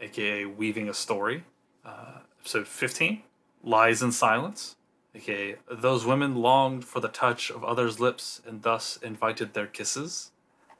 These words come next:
And then episode sixteen, The Sickness Unto Death, and then A K A Splitting of the Breast.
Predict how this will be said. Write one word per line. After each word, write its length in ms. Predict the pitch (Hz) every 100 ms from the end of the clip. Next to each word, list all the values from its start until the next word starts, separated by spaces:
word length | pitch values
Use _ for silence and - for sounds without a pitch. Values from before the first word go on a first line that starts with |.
| _ _ _
And 260 | 120 113 107
then 360 | 110 110 110 -
episode 320 | 120 - 120
sixteen, 540 | - 208 - 170 170 170 _ _ _ -
The 200 | 120 123
Sickness 560 | - 139 135 143 127 -
Unto 220 | 131 120
Death, 400 | 117 117 113 - -
and 240 | 117 110 104
then 440 | 107 107 107 113 - _ _ _
A 120 | 120 110
K 300 | 113 110 107
A 380 | 101 98 101 - _ _ _
Splitting 540 | - - 147 123 123 113
of 220 | 110 107
the 80 | 107
Breast. 640 | 107 95 92 - -